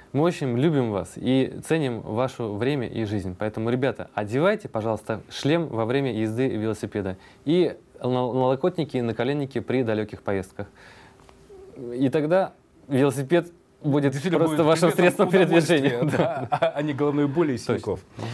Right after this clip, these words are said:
Speaker 2: Здорово. Смотрите, если вы сейчас в магазине сотовых телефонов,
Speaker 1: Мгм.
Speaker 2: <laughs> кстати, к, к вашему
Speaker 1: Мгм,
Speaker 2: опыту,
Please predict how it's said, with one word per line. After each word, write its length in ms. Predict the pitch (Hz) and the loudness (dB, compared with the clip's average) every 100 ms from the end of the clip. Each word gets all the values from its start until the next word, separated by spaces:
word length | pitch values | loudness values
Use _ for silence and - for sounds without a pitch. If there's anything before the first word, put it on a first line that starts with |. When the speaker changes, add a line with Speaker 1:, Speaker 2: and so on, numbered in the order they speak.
| 131 | -8
Speaker 2:
Здорово. 360 | 131 127 92 - - - - - | -2 0 -2 -6 -16 -20 -20 -10
Смотрите, 500 | - 185 160 98 95 - | -6 -4 -4 -6 -8 -8
если 240 | 160 185 | -8 -4
вы 80 | 208 | -4
сейчас 300 | 156 156 143 | -4 -4 -4
в 40 | - | -4
магазине 360 | 123 123 160 | -8 -4 -4
сотовых 340 | 123 139 127 113 | -2 -4 -4 -6
телефонов, 540 | 107 95 - 73 90 - - 107 | -6 -8 -10 -14 -16 -20 -20 -12
Speaker 1:
Мгм. 360 | 120 135 127 104 | -8 -4 -4 -4
Speaker 2:
<laughs> 0 | |
кстати, 280 | - 85 87 | -8 -8 -8
к, 220 | 90 - | -8 -6
к 40 | - | -4
вашему 320 | 113 113 113 | -2 -2 -2
Speaker 1:
Мгм, 60 | 113 | 0
Speaker 2:
опыту, 220 | 139 | -2